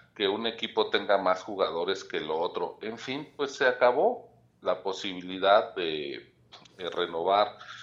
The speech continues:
como debe ser nuestros poderes. Entonces, desde el ine lo que estamos haciendo es un llamado a la responsabilidad,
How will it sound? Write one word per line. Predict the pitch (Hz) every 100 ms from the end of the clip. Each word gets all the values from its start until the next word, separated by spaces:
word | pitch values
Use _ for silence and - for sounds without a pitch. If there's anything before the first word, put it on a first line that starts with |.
| - _
como | 95 82 78 76 73 80
debe | 92 95 101
ser | - 87 82 -
nuestros | 78 - 76 -
poderes. | 95 107 151 147 -
Entonces, | 92 131 139 160 160 - - - _
desde | 110 107 117
el | 135
ine | 208 233
lo | 92
que | 98
estamos | - 123 147 147
haciendo | 98 - 104 110 131 131
es | 107 -
un | 135 135
llamado | 104 90 92 104 120 -
a | 95
la | 95 85
responsabilidad, | 85 - 156 170 - 139 127 - 90 85 80 78 76 73